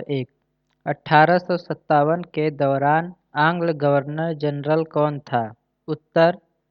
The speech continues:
कैनिंग। प्रश्न संख्या एक सौ दो, गांधी इरविन समझौते पर हस्ताक्षर कब हुए थे? उत्तर,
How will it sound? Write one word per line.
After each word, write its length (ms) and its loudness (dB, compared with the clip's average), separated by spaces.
कैनिंग। 460 2
प्रश्न 420 4
संख्या 640 0
एक 160 -6
सौ 280 0
दो, 300 -6
गांधी 680 2
इरविन 440 2
समझौते 720 -2
पर 240 -2
हस्ताक्षर 760 -2
कब 180 0
हुए 300 -2
थे? 180 -6
उत्तर, 560 0